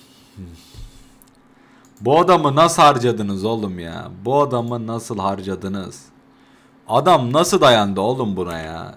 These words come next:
İnsanın aklı el vermiyor ya. Nasıl dayandı bu sahnelere ya? Oden'in bir saat teklifini Kaido kabul etti. Kaido'nun işine geliyor abi. Adam eğleniyor şerefsiz. Kaldırmışlar o zamanında Oden'i.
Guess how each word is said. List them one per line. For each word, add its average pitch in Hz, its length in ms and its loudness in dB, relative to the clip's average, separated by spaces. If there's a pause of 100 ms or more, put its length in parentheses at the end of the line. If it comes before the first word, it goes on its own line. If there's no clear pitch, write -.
(160)
İnsanın 120 520 -6
aklı 123 320 -6
el 110 180 -2
vermiyor 117 440 -4
ya. 87 280 -10
Nasıl 123 320 -6
dayandı 90 400 -4
bu 85 120 -12
sahnelere 82 560 -10
ya? 82 360 -12 (2000)
Oden'in 147 440 0
bir 180 80 0
saat 147 320 2
teklifini 135 640 -4
Kaido 135 360 0
kabul 143 280 0
etti. 90 460 -6 (580)
Kaido'nun 147 380 0
işine 202 340 -4
geliyor 139 260 2
abi. 170 200 4
Adam 160 320 4
eğleniyor 170 420 -2
şerefsiz. 95 560 -4
Kaldırmışlar 156 800 0
o - 240 -6 (140)
zamanında 101 640 -2
Oden'i. 90 520 -6